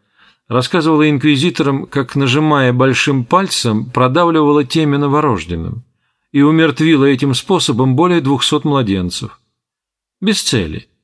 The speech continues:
потому что ей нравилось, как детские черепа хрустят, подобно яичной скорлупе.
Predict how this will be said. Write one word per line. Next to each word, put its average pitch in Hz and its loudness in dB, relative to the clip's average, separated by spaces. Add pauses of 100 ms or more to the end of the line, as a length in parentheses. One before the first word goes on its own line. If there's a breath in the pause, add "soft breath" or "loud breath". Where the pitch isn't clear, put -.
(500)
потому 190 0
что - -2
ей 208 2
нравилось, 113 0
как 131 0
детские 127 2
черепа 123 0
хрустят, - -4
подобно 131 2
яичной 127 2
скорлупе. 123 -2